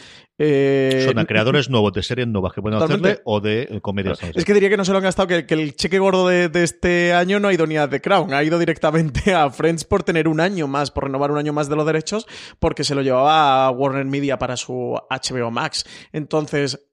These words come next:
Speaker 1: es verdad que el catálogo, el fondo de catálogo es muy importante. También es verdad que creo que muchas veces pensamos que algunas series se verían más de lo que realmente se verían. ¿Con urgencias funcionaría? Seguro. ¿Que es un punto tenerlo en el catálogo?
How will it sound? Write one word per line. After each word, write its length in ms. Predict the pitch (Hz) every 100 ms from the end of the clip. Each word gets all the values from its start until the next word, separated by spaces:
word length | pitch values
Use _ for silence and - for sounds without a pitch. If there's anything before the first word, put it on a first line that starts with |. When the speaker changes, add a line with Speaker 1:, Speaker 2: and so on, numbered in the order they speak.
| -
Speaker 1:
es 100 | 160
verdad 160 | 165 165
que 60 |
el 80 | 160
catálogo, 460 | 165 160 160 156 151
el 120 | 156
fondo 160 | 156 160
de 80 |
catálogo 400 | 156 151 156 156
es 140 | 151 143
muy 580 | 147 151 151 151 151 147 - - -
importante. 840 | 165 156 135 151 - 170 165 202
También 360 | 202 147 151 156
es 140 | 156
verdad 380 | 143 147 156 143
que 120 | -
creo 160 | - 156
que 80 | 156
muchas 600 | 156 170 190 190 190 160
veces 420 | 175 165 143 127
pensamos 720 | _ 151 143 - 170 170 160
que 100 | -
algunas 380 | 160 156 160 151
series 420 | - 160 156 147 - -
se 160 | - 165
verían 240 | 156 190
más 240 | 180 151 139
de 80 | 143
lo 80 |
que 100 | 131
realmente 480 | 135 135 135 135 139
se 140 | 131 139
verían. 240 | 151 156
¿Con 140 | 185
urgencias 440 | 190 175 190 180 165
funcionaría? 600 | 170 156 165 190 160 - - - -
Seguro. 400 | - 151 160 147
¿Que 80 | 160
es 60 |
un 100 | 180
punto 240 | 165 180 170
tenerlo 260 | 175 175
en 60 | 170
el 100 | 170
catálogo? 440 | 175 196 180 127